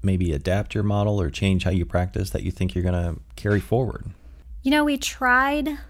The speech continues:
Speaker 2: telehealth
Speaker 1: Mm-hmm.
Speaker 2: like everybody else did. It didn't work very well for us.
Speaker 1: Why was that?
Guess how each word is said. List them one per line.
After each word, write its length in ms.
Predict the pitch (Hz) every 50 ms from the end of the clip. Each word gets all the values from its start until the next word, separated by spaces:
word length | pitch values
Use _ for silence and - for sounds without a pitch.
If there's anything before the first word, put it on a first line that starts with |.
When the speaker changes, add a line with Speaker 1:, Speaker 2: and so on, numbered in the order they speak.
| - -
Speaker 2:
telehealth 580 | - - 262 226 214 202 202 196 196 220 240 - - - - - - -
Speaker 1:
Mm-hmm. 320 | - 90 92 98 95 87 90 95 - - - - - - - - 226
Speaker 2:
like 300 | 226 220 214 208 208 -
everybody 400 | 220 214 208 208 208 208 202 196
else 260 | 196 190 190 - - -
did. 320 | - 190 190 190 214 220 - - - -
It 140 | - 233 226
didn't 280 | - 254 262 294 294 -
work 280 | 226 226 233 226 - -
very 180 | - 196 185 185
well 200 | 180 180 175 180
for 200 | - - - 180
us. 460 | 185 190 190 190 - - - - - - - - - -
Speaker 1:
Why 120 | - 92
was 260 | 95 95 95 - - -
that? 220 | - - -